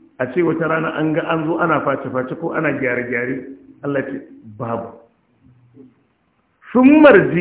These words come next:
ilbasara karrataini", ai, marra ba da marra. Allah ce, fa ka je ka tsaya ka sake dubawa da kyau. "Yanqalibu ilaykal basaru khasi'an wa huwa hasir."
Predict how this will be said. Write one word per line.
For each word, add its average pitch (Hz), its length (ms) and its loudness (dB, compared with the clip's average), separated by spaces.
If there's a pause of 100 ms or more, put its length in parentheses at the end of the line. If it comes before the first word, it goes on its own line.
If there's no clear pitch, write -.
ilbasara 208 960 4
karrataini", 180 960 2
ai, 160 120 4
marra 240 380 6
ba 190 200 2
da 175 100 4
marra. 147 500 -2 (360)
Allah 233 300 4
ce, 208 100 0
fa 196 140 -4
ka 175 220 -2
je 233 300 2
ka - 120 -2 (120)
tsaya 196 480 4
ka 143 180 -2
sake 208 440 -2 (160)
dubawa 175 960 2
da 156 220 -2 (200)
kyau. 202 340 -4 (1800)
"Yanqalibu 139 760 0
ilaykal 135 380 -2
basaru 131 400 -4
khasi'an 131 400 -6
wa 113 80 -6
huwa 117 240 -8
hasir." 95 260 -14